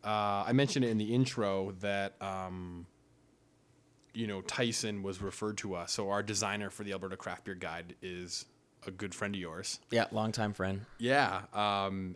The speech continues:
Speaker 1: and I remember it, you know, we were looking for a designer when we had, like, most of our content was together. Um, we knew the next step was get a designer because we needed a design so we could, you know, sell our sponsorships to actually launch the guidebook.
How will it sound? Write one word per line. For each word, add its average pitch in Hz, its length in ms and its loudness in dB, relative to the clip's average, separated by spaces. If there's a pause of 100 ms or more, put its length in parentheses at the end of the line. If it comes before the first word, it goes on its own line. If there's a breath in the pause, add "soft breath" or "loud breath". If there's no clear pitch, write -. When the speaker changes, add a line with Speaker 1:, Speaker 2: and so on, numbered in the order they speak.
Speaker 1:
and 117 140 4
I 120 40 6
remember 117 380 6
it, 110 240 2
you 127 120 2
know, 120 100 6
we 120 140 6
were 131 120 8
looking 123 320 4
for 135 120 2
a 123 40 2
designer 104 440 0
when 101 140 0
we 101 100 0
had, 101 420 0 (100)
like, 92 140 -4
most 104 240 0
of 120 80 0
our 117 60 4
content 113 420 0
was 110 120 -4
together. 107 560 0 (720 soft breath)
Um, 90 500 -6
we 107 160 -2
knew 110 260 2
the 101 100 -2
next 101 220 -2
step 107 240 0
was 131 100 6
get 135 200 8
a 139 40 6
designer 120 460 4
because 104 300 0
we 104 120 0
needed 110 320 2
a 101 80 2
design 104 540 0
so 98 120 -8
we 90 60 -10
could, 92 160 -6 (140)
you 110 100 -2
know, 98 180 -4 (140)
sell 95 240 -2
our 95 60 -2
sponsorships 98 720 -4
to 101 80 0
actually 92 360 -4
launch 92 360 -4
the 92 80 -8
guidebook. 95 540 0